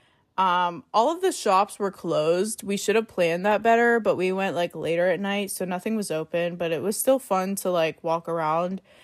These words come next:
and, like, take pictures and, like, just look through all the windows and stuff. But I wish we were able to go in and look.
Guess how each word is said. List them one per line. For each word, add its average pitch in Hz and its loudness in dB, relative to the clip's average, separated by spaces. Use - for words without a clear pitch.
and, 175 -4
like, 165 -2
take - -8
pictures 180 -6
and, 165 -8
like, 151 -6
just - -12
look 170 -4
through 170 -10
all 156 -4
the 160 -6
windows 156 -10
and 185 -8
stuff. 196 -2
But 180 -2
I 180 2
wish 190 -6
we 240 -6
were 233 -2
able 180 -4
to 165 -6
go 151 -6
in 156 -8
and 196 -10
look. 202 -8